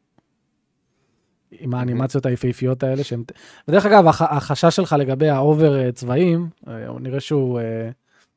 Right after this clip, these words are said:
Speaker 2: הוא לא אושר. כאילו, הצבעים
Speaker 1: נכון.
Speaker 2: וכל הבלגן זה רק שעושים איזשהו ספיישל, אבל זה נראה כאילו מאוד, אה,
Speaker 1: נכון.
Speaker 2: נקי לעין. אז, אה,
Speaker 1: מהמם.
Speaker 2: תשמע, המשחק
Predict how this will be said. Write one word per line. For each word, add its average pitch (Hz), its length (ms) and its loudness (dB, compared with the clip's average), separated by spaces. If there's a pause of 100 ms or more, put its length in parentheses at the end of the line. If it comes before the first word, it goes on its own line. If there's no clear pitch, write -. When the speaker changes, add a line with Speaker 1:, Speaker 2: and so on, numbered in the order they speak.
(140)
Speaker 2:
הוא 139 140 -2
לא 160 60 8
אושר. 147 400 4 (180)
כאילו, 147 580 4 (800)
הצבעים 147 580 4
Speaker 1:
נכון. 202 120 2
Speaker 2:
וכל 185 180 4
הבלגן 170 400 4
זה 160 120 0
רק 165 100 0
שעושים 165 280 -4
איזשהו 147 280 -2
ספיישל, 131 520 0 (100)
אבל 123 200 -6 (280)
זה 147 120 -6
נראה 147 220 2
כאילו 139 320 -2
מאוד, 139 280 -2
אה, 127 200 -4
Speaker 1:
נכון. 120 300 -6 (380)
Speaker 2:
נקי 165 300 2
לעין. 160 380 4 (1300)
אז, 127 320 -4
אה, 127 160 0
Speaker 1:
מהמם. 123 120 -2
Speaker 2:
תשמע, 226 180 2
המשחק 233 300 -2